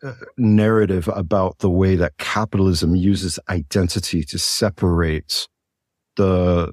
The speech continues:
the working class or the, the lower classes so that they do not, um, organize together. But what's happened now is we've forgotten that, and instead we are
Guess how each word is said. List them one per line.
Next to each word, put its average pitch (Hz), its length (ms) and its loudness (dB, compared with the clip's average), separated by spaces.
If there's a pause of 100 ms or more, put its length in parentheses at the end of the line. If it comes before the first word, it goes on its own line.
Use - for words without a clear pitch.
the 90 80 -2
working 85 320 0
class 78 320 -4
or 82 140 -2
the, 82 320 0
the 101 100 0
lower 98 280 0
classes 71 580 -6
so - 160 -4
that 85 140 -6
they 85 100 -4
do 87 140 0
not, 82 500 -2
um, 73 480 -2 (300)
organize 80 480 0
together. 64 500 -6 (760)
But 107 300 2
what's 107 220 0
happened 92 300 0
now 92 280 2
is 95 300 -8 (120)
we've 92 240 0
forgotten 98 500 -2
that, 78 280 -2 (180)
and 87 580 0
instead 92 540 0
we 87 380 -2 (300)
are 90 240 -8